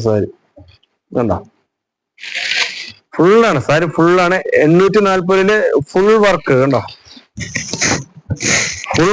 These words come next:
വർക്ക്. ബോർഡർ ഉണ്ടാവില്ല, ബോർഡർലെസ്സില്, പക്ഷെ വർക്ക് ഫുൾ സിൽവർ ചർക്കോ എന്ന് പറഞ്ഞ ഒരു ഏറ്റവും ന്യൂ ട്രെൻഡ് ആയിട്ട് പോകുന്ന ഒരു സാരിയാണ്.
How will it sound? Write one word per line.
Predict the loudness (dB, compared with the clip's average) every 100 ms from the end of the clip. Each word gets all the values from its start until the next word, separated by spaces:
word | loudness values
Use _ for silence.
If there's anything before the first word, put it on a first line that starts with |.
| 2
വർക്ക്. | 2 2 2
ബോർഡർ | 4 4 2 2
ഉണ്ടാവില്ല, | 2 2 2 2 0 2
ബോർഡർലെസ്സില്, | 2 2 2 2 0 2 2 2
പക്ഷെ | 0 0 2
വർക്ക് | 0 0 0
ഫുൾ | 0 0 0
സിൽവർ | 2 2 0
ചർക്കോ | -2 0 0
എന്ന് | 2
പറഞ്ഞ | 2 2 2
ഒരു | 2
ഏറ്റവും | 0 2 4
ന്യൂ | 2 0
ട്രെൻഡ് | -2 2 2
ആയിട്ട് | 0 0
പോകുന്ന | 0 2 0
ഒരു | 0
സാരിയാണ്. | -2 0 0 -2